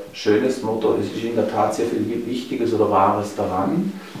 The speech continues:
Ähm, einfach tun bedeutet nicht lang, nicht, äh, noch, äh, monatelang darüber orakeln,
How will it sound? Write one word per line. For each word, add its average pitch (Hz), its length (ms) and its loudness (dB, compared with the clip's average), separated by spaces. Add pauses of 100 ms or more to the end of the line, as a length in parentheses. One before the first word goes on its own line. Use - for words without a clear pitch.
(260)
Ähm, 104 720 0
einfach 107 520 -2
tun 131 220 -2
bedeutet 107 500 4
nicht 104 180 0
lang, 104 520 2 (300)
nicht, 104 400 -4
äh, 104 280 6
noch, 95 360 -2
äh, 95 500 2
monatelang 104 680 0
darüber 101 340 2
orakeln, 110 800 -2